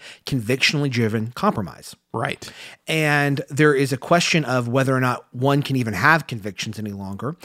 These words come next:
Speaker 1: and what convictions can be, like, where you are, uh, free to compromise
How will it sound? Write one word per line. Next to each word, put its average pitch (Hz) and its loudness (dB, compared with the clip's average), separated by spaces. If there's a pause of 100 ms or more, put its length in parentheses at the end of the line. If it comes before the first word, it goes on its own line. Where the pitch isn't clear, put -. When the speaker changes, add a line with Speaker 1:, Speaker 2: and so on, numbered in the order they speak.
(360)
Speaker 1:
and 147 2
what 151 4
convictions 135 0
can 147 0
be, 123 0
like, 123 -4
where 147 6
you 147 2
are, 131 2 (240)
uh, 123 0 (140)
free 170 2
to 143 0
compromise 120 -2